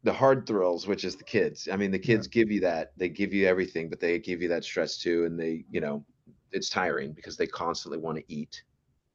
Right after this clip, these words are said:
Speaker 1: and
Speaker 2: <laughs>
Speaker 1: you're, you're always making snacks and
Speaker 2: Yeah. "Where's my water bottle?"
Speaker 1: Yeah, "Where's my water bottle?"
Speaker 2: <laughs>
Speaker 1: They, like, "Where, I don't know, where'd you put it?"
Speaker 2: Yeah.
Speaker 1: So,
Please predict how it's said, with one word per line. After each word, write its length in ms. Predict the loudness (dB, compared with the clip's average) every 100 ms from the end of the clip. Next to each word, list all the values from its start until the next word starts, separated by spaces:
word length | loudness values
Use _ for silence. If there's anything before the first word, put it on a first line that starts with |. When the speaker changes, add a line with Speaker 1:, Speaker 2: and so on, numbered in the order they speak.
| -8
Speaker 1:
and 500 | -4 -2 -2 -4 4
Speaker 2:
<laughs> 40 | 6
Speaker 1:
you're, 320 | 6 4 2
you're 120 | 4
always 200 | 6 6
making 360 | 6 4 2 -4
snacks 680 | -4 -2 -4 -6 -8 -8
and 120 | -4 -2
Speaker 2:
Yeah. 120 | -4 -6 -18 _
"Where's 220 | 2 4
my 100 | 4
water 300 | 6 8 8
bottle?" 440 | 8 6 4 0 -6 _ _ _ _ _ _
Speaker 1:
Yeah, 300 | 8 8 8 -2 _ -2
"Where's 260 | 0 4
my 120 | 6
water 280 | 6 6 4
bottle?" 460 | 2 2 2 0 -4
Speaker 2:
<laughs> 360 | _ _ _ -2
Speaker 1:
They, 140 | 0
like, 200 | 2 2
"Where, 320 | 4 6 6 6
I 100 | 4
don't 100 | 6
know, 100 | 4
where'd 180 | 2 0
you 40 |
put 140 | -4 -8
it?" 80 | -8 -20 -10
Speaker 2:
Yeah. 180 | -4 -4
Speaker 1:
So, 300 | -2 -2 -2